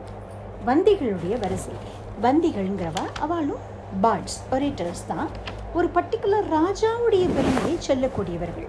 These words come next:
அவர்கள் நந்தகோபருடைய பெருமையை எல்லாம் அப்படி பாடல்களாக பாடிட்டு இருக்காளாம். இதற்கு எதிர் வரிசையில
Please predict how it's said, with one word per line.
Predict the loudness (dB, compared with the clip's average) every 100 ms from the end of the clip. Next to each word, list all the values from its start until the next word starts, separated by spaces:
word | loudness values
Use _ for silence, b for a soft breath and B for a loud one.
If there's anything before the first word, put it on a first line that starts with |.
| B B B B
அவர்கள் | 2 2 4 2 4
நந்தகோபருடைய | 2 2 2 2 6 6 6 6 6 6 2
பெருமையை | 2 4 4 2 0 0
எல்லாம் | 0 0 -2 -2
அப்படி | -4 -4 -4
பாடல்களாக | -2 -2 0 -2 -2 -4 -4 -6
பாடிட்டு | -2 -2 0 -4
இருக்காளாம். | -6 -10 -10 -10 -12 -12 B B B B B -2
இதற்கு | 4 6 6 2 2
எதிர் | 6 6 6
வரிசையில | 2 0 -2 -2 0